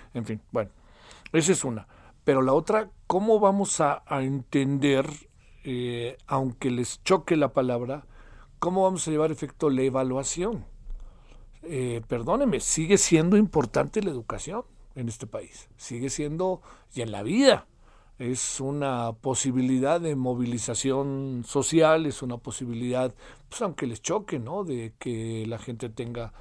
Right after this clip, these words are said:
aspiraciones, pueda mejorar su entorno y el de su familia. En fin, en eso andamos, ¿no? En eso andamos. Bueno,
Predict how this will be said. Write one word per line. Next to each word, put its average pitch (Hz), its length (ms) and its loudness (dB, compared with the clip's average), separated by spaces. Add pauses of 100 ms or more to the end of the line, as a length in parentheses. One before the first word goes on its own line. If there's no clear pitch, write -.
(220)
aspiraciones, 139 960 -2
pueda 127 320 2
mejorar 123 580 0
su - 180 -8
entorno 131 440 -2
y 117 80 -4
el 110 60 -6
de 107 60 -10
su 117 140 -12
familia. 139 560 -2 (560)
En 147 100 0
fin, 262 220 -2 (320)
en 135 200 -2
eso 196 200 4
andamos, 170 380 0
¿no? - 80 -4 (420)
En 127 160 -6
eso 160 160 -4
andamos. 160 400 -6 (540)
Bueno, 208 320 6